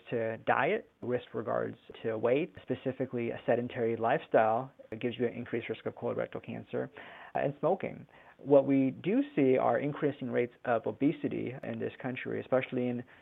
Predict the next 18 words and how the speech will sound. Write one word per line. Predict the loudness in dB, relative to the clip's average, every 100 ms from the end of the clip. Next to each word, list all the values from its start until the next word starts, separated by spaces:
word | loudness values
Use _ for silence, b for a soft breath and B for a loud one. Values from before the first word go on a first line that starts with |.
| b
younger | 2 4 2
patients. | 0 -2 -2 -8 -10 -14 -20 B B B
And | -4 -4
a | -4 -8
poor | 2 8 8
diet, | 6 2 2 4 2
a |
diet | 2 2 2 2
that | 4 2 -2
lacks, | -4 0 2 0 -2 -10
uh, | -6 -6
high | -2 -2 0
fiber | -2 -2 -8 -2
foods, | 0 0 0
a |
diet | -4 -2 -2 -2 0
that | 0 0 B B B
is | -2 -2